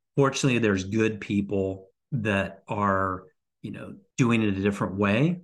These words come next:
but that's, they're the outliers today. And so this, if you look at what happened in the retirement arena, there was a massive realignment, and many people basically,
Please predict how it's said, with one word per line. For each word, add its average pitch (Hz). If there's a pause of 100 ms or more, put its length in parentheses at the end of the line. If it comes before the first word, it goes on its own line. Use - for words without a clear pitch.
but 107
that's, -
they're 110
the 101
outliers 120
today. 110 (480)
And 101
so 101
this, 120
if -
you 123
look 120
at 107
what 101
happened 110
in 104
the 98
retirement 104 (420)
arena, 101 (600)
there 117
was 110
a 98
massive 104
realignment, 95 (240)
and 104
many 107
people 101 (200)
basically, 104